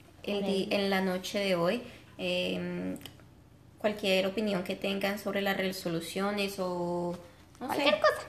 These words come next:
Speaker 1: cualquier cosa, nos pueden mandar un mensajito y nos dejan saber. Em, esperamos que tengan un,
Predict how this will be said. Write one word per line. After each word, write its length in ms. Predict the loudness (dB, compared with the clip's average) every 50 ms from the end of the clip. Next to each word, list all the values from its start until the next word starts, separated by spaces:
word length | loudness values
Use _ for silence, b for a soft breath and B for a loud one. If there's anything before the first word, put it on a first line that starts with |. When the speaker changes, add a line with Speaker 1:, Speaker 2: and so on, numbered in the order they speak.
| -14 -12 -8
Speaker 1:
cualquier 420 | -6 -6 -6 -4 -4 -6 -6 -4
cosa, 340 | -2 -2 -2 -2 -2 -4 -4
nos 180 | -4 -4 -4 -4
pueden 340 | -4 -2 -2 0 0 0 0
mandar 300 | 0 0 0 0 0 0
un 100 | 0 0
mensajito 580 | -2 -2 -2 -4 -4 -2 -2 -4 -2 -2 -4
y 20 | -4
nos 140 | -2 -2
dejan 280 | -2 -2 -2 -4 -4 -4
saber. 440 | -4 -4 -2 -2 -2 -2 -2 -4 B B B B B B B B B B -10
Em, 840 | -6 -6 -4 -4 -4 -4 -2 -2 -2 -2 -2 -2 -4 -4 -4 -6 -6 -8
esperamos 460 | -8 -4 -2 0 0 0 0 -2 -2
que 120 | -4 -6
tengan 460 | -4 -2 -2 -2 0 -2 -2 -2 -2 -2
un, 680 | -2 -2 -2 -2 -2 -2 -2 -2 -2 -2 -2 -4 -6